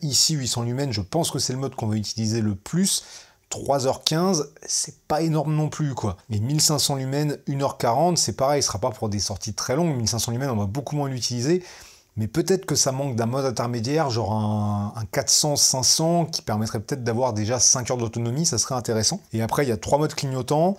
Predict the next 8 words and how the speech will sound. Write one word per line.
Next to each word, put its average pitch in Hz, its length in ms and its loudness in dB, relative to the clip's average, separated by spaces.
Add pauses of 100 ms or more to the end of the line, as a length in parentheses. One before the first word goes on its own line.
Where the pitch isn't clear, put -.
qui - 80 0
encore 160 220 4
une 156 100 0
fois 156 220 2
sont 135 220 -4
interdits. 113 480 0
Donc, 110 340 -2
euh, 98 500 0